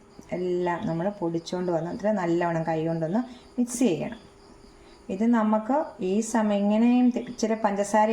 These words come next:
ഇട്ടോ ഒക്കെ തിന്നാൻ, നല്ലവണ്ണം കട്ടൻ കാപ്പിയുടെ കൂടെ കോരി തിന്നാൻ നല്ല ടേസ്റ്റാണ്. പണ്ടൊക്കെ നമ്മളിങ്ങനെയൊക്കെ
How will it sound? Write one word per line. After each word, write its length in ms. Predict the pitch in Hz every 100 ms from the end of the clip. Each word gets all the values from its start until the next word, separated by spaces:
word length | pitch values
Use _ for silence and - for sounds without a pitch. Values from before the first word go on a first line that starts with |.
| 208
ഇട്ടോ 180 | 226 240 202 -
ഒക്കെ 160 | 214 214
തിന്നാൻ, 280 | 196 196 202 185
നല്ലവണ്ണം 480 | 180 180 190 190 190 175
കട്ടൻ 240 | - 185 190
കാപ്പിയുടെ 360 | 190 196 190 180
കൂടെ 260 | 175 190 302 - - - -
കോരി 300 | 240 247 247
തിന്നാൻ 200 | 175 165 170
നല്ല 340 | 190 196 220 226
ടേസ്റ്റാണ്. 520 | 202 185 - 160 - - - - - - - - - - - - - - - - - - - - - - - - -
പണ്ടൊക്കെ 580 | 202 202 214 220 - 226 233 - - -
നമ്മളിങ്ങനെയൊക്കെ 640 | 202 208 196 196 196 208